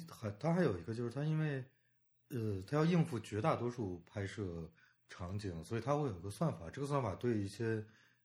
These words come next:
极端的拍摄环境，比如如果你，我的亲身体验就是我，我现在用的是一个，呃，iPhone 的S E嘛，当然S E那个，那个拍摄系统也是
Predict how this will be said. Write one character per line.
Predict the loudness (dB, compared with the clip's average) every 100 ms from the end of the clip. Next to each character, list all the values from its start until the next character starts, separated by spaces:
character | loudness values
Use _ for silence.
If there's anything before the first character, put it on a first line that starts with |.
| _
极 | -6 0
端 | 4 6
的 | 6
拍 | 2 0
摄 | 0
环 | -4
境， | -6 -6
比 | -2
如 | 0
如 | 2
果 | 2
你， | 0 -4 -12 _ _ _ _ _
我 | -2 0
的 | 2
亲 | 6
身 | 6
体 | 6
验 | 0 -2
就 | -4
是 | -4
我， | -4 -4 -4
我 | -2
现 | 0
在 |
用 | 2 0
的 |
是 | -2 -2
一 | -2
个， | -4 -6 -8 -14 _ _ _
呃， | -8 -6 -2
iPhone | -2 0 -2
的 | -2
S | -4 -6
E |
嘛， | -6 -2
当 | 2
然 | 2
S | 4
E | 2
那 | 2
个， | -2 -6 -18 -20 _ _ _ -4
那 | -2
个 | 0 -2 -4 -2
拍 | 2
摄 | 2
系 | 0
统 | 0 0
也 |
是 | -2 -4 -4 -4